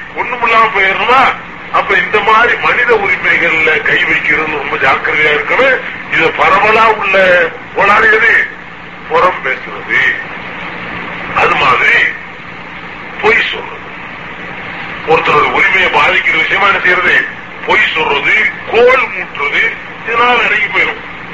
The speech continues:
கோல் மூட்டுறதுன்னு தெரியுதுல்ல, புறம் வேற, கோல் வேற, அவதூறு வேறங்க.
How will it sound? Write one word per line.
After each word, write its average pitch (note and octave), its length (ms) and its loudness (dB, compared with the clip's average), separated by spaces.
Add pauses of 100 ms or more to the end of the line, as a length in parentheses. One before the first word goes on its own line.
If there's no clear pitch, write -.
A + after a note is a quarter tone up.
(120)
கோல் A#3+ 300 4
மூட்டுறதுன்னு A3 480 -2
தெரியுதுல்ல, G#3+ 380 2 (580)
புறம் G#3+ 340 4
வேற, F#3+ 220 4 (320)
கோல் F#3+ 320 0
வேற, A3 280 2
அவதூறு A#3 420 2
வேறங்க. A3+ 320 2